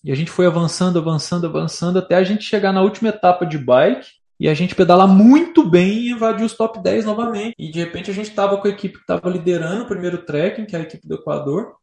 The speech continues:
que tem a Tânia Dias, que é uma corredora argentina, Tânia Slater,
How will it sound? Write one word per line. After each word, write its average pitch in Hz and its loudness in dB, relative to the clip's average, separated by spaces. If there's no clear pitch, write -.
que - -20
tem 147 -12
a 147 -10
Tânia 147 -10
Dias, 139 -8
que 123 -12
é 120 -10
uma 131 -10
corredora 139 -6
argentina, 131 -10
Tânia 151 -6
Slater, 139 -6